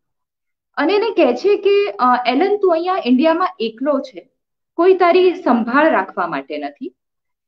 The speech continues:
અને તું હજી ઇન્ડિયાના એન્વાયરમેન્ટ સાથે બહુ એક્વેન્ટેડ પણ નથી. તો do one thing, કે મારું ભર્યું પૂર્યું કુટુંબ છે,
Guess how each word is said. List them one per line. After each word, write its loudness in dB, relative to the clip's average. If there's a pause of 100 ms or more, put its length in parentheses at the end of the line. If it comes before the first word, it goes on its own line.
(200)
અને 0
તું 4
હજી 6
ઇન્ડિયાના 4
એન્વાયરમેન્ટ -2
સાથે -4
બહુ -2
એક્વેન્ટેડ 0
પણ 0
નથી. -10 (600)
તો 0
do 6
one -6
thing, -6 (840)
કે 2
મારું 2
ભર્યું -4
પૂર્યું -4
કુટુંબ -4
છે, -10